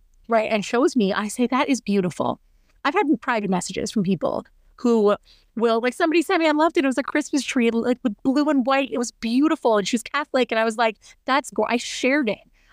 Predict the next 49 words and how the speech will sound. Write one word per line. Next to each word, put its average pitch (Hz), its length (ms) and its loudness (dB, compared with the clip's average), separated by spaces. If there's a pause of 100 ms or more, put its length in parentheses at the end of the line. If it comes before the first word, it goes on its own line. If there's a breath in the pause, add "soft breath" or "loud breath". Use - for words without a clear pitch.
I 240 80 2
loved 240 320 0
it. 202 100 2
Like, 185 200 0
be 247 120 0
inspired 202 600 0
to, 190 260 0 (220 loud breath)
that's 262 180 -2
a 330 80 2
really 262 180 2
cool 233 220 2
way 214 100 4
to 202 80 -2
stand 214 260 0
out 247 120 0
'cause 214 180 -2
blue 349 160 2
and 415 80 4
white, 370 180 2
it's 202 120 -8
colors, 180 420 -2
right? 208 260 2 (320 loud breath)
You 233 120 2
wanna 294 160 2
put - 200 0
s-, - 180 -18
stars 262 460 -2
and 254 80 2
dreidels 254 300 2
on 247 120 2
your 233 80 0
tree. 254 240 0
Honestly, 254 500 0
it's, - 260 -2 (440 soft breath)
I 247 80 2
don't 294 200 0 (140)
care 254 540 0 (180)
in 247 140 2
the 240 80 2
sense 233 320 -2
that, 214 180 0
like, 196 320 -2 (520)
I 226 100 0
love 214 280 0
that 220 80 2
you're 190 120 2
standing 185 340 0
with 185 180 -4
us. - 300 -6